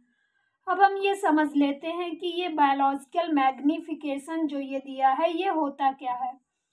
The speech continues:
Biological magnification का मतलब होता है increase करना concentration of toxicant,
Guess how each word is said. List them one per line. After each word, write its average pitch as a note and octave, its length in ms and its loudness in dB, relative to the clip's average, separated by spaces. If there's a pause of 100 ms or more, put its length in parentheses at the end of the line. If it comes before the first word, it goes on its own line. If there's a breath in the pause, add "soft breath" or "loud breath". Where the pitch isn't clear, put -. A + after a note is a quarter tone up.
(500)
Biological D#4 800 4
magnification D#4+ 1000 -2
का E4 160 -2
मतलब E4 560 2
होता D4 380 0
है D4 360 2 (540)
increase E4 800 2
करना E4+ 600 2
concentration D#4 1200 -2
of D4 160 2 (320)
toxicant, E4+ 1000 -6